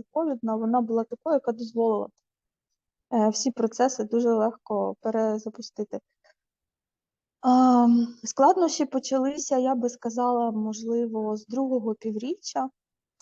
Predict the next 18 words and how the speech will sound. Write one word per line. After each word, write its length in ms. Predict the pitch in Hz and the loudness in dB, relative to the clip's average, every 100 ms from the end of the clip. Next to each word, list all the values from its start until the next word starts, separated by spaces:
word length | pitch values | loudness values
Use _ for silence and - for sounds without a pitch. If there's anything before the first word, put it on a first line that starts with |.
| - | -4
а 120 | 240 | 0
можливо, 920 | 226 233 226 247 277 247 233 233 226 | 0 -2 -2 -2 -2 -4 -2 -2 -4
з 180 | 220 - | -6 -8
моменту, 1080 | 220 226 226 240 240 233 - 226 220 220 220 _ _ _ _ - | -4 -2 -2 -2 -2 -6 -6 -4 -4 -4 -6 _ _ _ _ -12
е, 60 | 208 202 202 208 214 | -8 -6 -4 -2 0
обстрілів 640 | 233 233 - 226 220 220 | 0 -2 -8 -4 -4 -4
енергетики. 800 | 220 220 208 226 349 320 _ 262 262 _ _ _ _ _ _ _ _ _ _ _ - | -2 -2 -2 -4 -6 -10 _ -16 -16 _ _ _ _ _ _ _ _ _ _ _ -6
Може, 260 | 220 220 | -2 -2
це 140 | 196 208 | -4 -10
співпало, 540 | - 226 - 339 370 | -10 -8 0 2 2
але 160 | 220 208 | 2 4
я 100 | 214 | 2
намагаюся 500 | 208 208 208 214 220 | 2 0 -2 -2 0
аналізувати, 640 | 220 214 214 214 214 214 | 0 0 -2 -2 -2 -4
що 160 | - 208 | -10 -10
було 240 | 208 208 | -6 -8
першою 340 | 208 208 - - | -8 -12 -12 -16
причиною. 460 | 226 - 415 330 | -16 -16 -12 -10